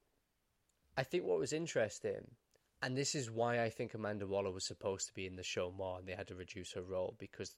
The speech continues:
the actress wasn't available. Because it, you have a lot of people talk about how Amanda Waller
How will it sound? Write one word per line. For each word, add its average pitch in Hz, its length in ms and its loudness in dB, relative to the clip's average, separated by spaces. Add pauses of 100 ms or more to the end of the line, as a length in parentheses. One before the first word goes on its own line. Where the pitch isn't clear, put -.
the 92 100 0
actress 92 340 -6
wasn't 95 220 -10
available. 95 480 -4 (560)
Because 113 300 -2
it, - 100 -6 (320)
you 113 160 -4
have 117 140 -2
a - 20 6
lot 120 240 4
of - 80 -2
people 120 240 -4
talk 113 240 0
about 113 180 0
how 117 140 4
Amanda 101 360 0
Waller 98 360 2